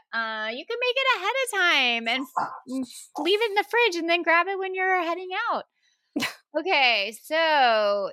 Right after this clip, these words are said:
Speaker 1: you take a potato salad, you know, potato salad, and you form it into a, like, a loaf shape.
Speaker 2: Okay,
Speaker 1: And
Speaker 2: good
Speaker 1: then,
Speaker 2: start.
Speaker 1: then you glaze it.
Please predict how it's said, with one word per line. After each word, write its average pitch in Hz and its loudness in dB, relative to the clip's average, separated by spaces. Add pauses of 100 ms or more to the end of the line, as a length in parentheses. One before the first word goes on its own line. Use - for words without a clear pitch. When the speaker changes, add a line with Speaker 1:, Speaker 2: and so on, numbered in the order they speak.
(120)
Speaker 1:
you 233 0 (320)
take 285 0 (460)
a 240 4
potato 240 -2
salad, 170 -2
you 247 -4
know, 180 -4 (160)
potato 196 -2
salad, 156 -4 (880)
and 233 2
you 233 -2 (280)
form 269 2
it 349 2
into 233 -2
a, 190 0 (380)
like, 196 0
a 180 -2
loaf 180 -2
shape. 147 -4 (1160)
Speaker 2:
Okay, 185 -2
Speaker 1:
And 208 0
Speaker 2:
good - - (140)
Speaker 1:
then, 214 4
Speaker 2:
start. 170 2 (560)
Speaker 1:
then 302 0 (380)
you 214 0
glaze 220 2
it. 156 0